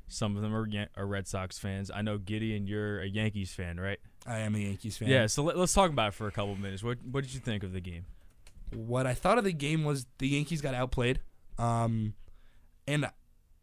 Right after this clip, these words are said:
Speaker 2: it's not like I lost sleep over the game. I mean, the Yankees were up and down the entire season. Um, it was win ten games here, lose the next seven, win the next three, lose the next twenty. Like, it was, it was just up and down the whole season.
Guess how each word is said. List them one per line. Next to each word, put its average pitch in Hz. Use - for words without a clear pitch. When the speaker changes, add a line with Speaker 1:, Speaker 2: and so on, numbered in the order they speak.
Speaker 2:
it's 147
not 202
like 160
I 123
lost 117
sleep 113
over 139
the 143
game. 139
I 123
mean, 120
the 117
Yankees 127
were 120
up 135
and 135
down 120
the 117
entire 110
season. 117
Um, 107
it 107
was 110
win 135
ten 139
games 131
here, 127
lose 117
the 120
next 110
seven, 110
win 127
the 127
next 117
three, 120
lose 113
the 117
next 113
twenty. 110
Like, 113
it 143
was, 147
it 180
was 160
just 120
up -
and 120
down 113
the 110
whole 123
season. 139